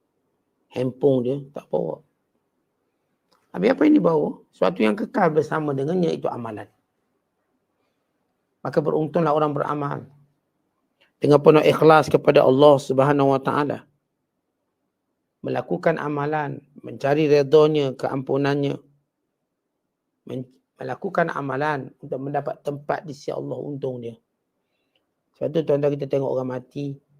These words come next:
kita belajar pengajaran yang begitu baligh.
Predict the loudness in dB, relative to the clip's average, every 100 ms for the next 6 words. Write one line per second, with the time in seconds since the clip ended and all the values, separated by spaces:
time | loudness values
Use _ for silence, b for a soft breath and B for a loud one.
0 | _ _ _ _ _ _ _ _ _ _
1 | _ _ _ -6 -2 0 2 2 2 -2
2 | -10 -8 -6 -6 -6 -8 -8 -10 -10 -10
3 | -8 -8 -6 -6 -4 0 2 2 0 -6